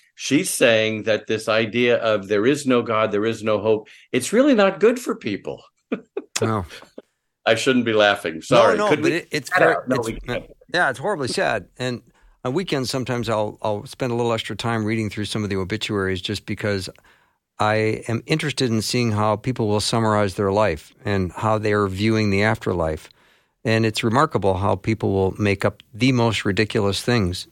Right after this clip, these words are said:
Speaker 2: because that's what suits their emotional needs as, as remaining family members. They make up a story that's just utterly ridiculous, but it's somehow filling a need.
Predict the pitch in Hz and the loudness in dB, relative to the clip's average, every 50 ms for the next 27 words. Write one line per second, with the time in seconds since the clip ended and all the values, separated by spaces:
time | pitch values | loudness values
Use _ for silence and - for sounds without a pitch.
0 | _ - 117 104 - 120 110 104 98 95 95 - - - 113 117 127 139 - - | _ -4 -4 0 2 2 2 2 0 -4 -8 -14 0 2 4 4 4 2 0 -2
1 | - 123 113 - - - - 123 117 117 - - - 107 110 110 110 107 104 104 | -2 -2 -2 -2 -6 -4 0 0 0 0 -2 -4 -2 0 2 2 2 2 2 2
2 | 104 110 107 - - 117 110 104 104 113 131 139 113 85 - - - - _ _ | 2 2 0 0 0 0 2 2 2 4 4 2 2 0 -4 -10 -14 -14 _ _
3 | _ _ _ _ _ _ 113 110 110 104 95 - - - - 123 110 107 101 95 | _ _ _ _ _ _ 2 4 4 2 0 -4 -6 -4 -2 0 2 2 2 0
4 | - - - - 110 107 104 104 104 104 113 110 104 - 123 139 160 151 113 92 | -4 -4 -2 0 2 2 4 4 4 2 2 0 0 0 0 2 2 2 2 2
5 | 87 85 80 80 73 76 - - - - - - _ _ _ _ _ - 101 98 | 0 0 0 -2 -4 -4 -6 -8 -10 -12 -20 -20 _ _ _ _ _ -2 0 2
6 | 95 101 104 104 - 107 - - 110 - - - - 170 156 123 104 95 95 - | 2 2 0 2 0 -2 -2 -2 -2 -2 0 2 2 4 4 4 4 2 0 -2
7 | - - 107 107 104 - - - 117 104 - - - - 110 107 110 117 113 117 | -4 -2 -2 -2 -2 -2 -4 -4 -4 -4 -6 -8 -6 -2 2 2 4 4 4 2
8 | 110 113 120 107 139 139 - - 101 95 98 101 - - - 101 95 95 - - | 2 2 2 2 2 0 0 0 0 0 0 -2 -4 -4 -2 0 0 0 -2 -2
9 | - - - - 117 120 113 107 113 101 98 98 98 - - - - _ _ _ | -4 -2 0 2 2 2 2 2 2 2 2 0 -2 -8 -16 -20 -20 _ _ _
10 | 107 98 101 107 117 120 139 160 - 95 | 0 0 2 2 2 2 2 0 -2 -2